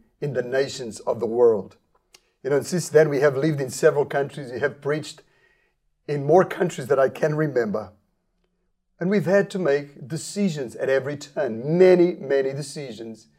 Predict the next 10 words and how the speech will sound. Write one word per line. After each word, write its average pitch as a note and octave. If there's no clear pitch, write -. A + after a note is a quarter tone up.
in C3
these C#3
thirty C3
years B2
of A#2
ministry. C#3
And C#3
looking G#3
back, D3+
I, C#3